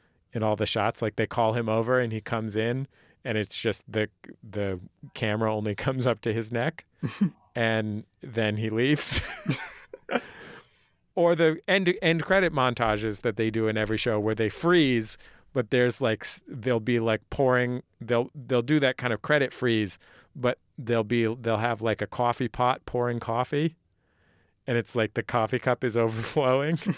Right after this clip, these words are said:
Speaker 1: 'cause they're all just holding a position instead of having stopped the film.
Speaker 2: Right.
Speaker 1: And all these things are, like, a-, all these things are particularly funny because I think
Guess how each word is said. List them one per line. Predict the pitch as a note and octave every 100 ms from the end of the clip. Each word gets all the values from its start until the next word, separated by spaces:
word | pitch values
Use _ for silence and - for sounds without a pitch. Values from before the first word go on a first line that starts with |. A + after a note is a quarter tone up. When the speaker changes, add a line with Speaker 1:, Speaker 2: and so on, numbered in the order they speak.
| - -
Speaker 1:
'cause | D3
they're | A#2+ A#2+
all | A#2 A#2
just | B2+ -
holding | - A#2+ B2+ B2
a | A#2+
position | B2+ A2+ A#2 D3 C#3+
instead | C3+ - C3+ A2+
of | A#2
having | A2+ A#2 A2
stopped | - A#2 -
the | -
film. | B2+ B2+ C#3 - _ -
Speaker 2:
Right. | F3 D#3+ D3+ -
Speaker 1:
And | D3+ D3+
all | D#3+ F#3
these | A#3 D#4
things | G#3+ G3 E3
are, | D3+
like, | C#3 B2+ - - - _ _ _
a-, | F3
all | - F#3
these | G#3 F#3+
things | F#3+ F3+ D#3+
are | C#3
particularly | - C3+ E3 D#3 D3+ C3+ B2+
funny | - D#3 D3 A#2
because | B2 - C3+ B2+ B2 A2
I | A#2
think | G#2+ A2+ G#2 G2